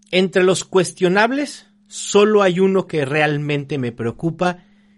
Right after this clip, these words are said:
y es Justin Jackson. Y él, el running back de los Chargers,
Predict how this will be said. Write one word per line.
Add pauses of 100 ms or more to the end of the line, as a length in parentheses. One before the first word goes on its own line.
y
es
Justin
Jackson. (220)
Y
él,
el
running
back
de
los
Chargers,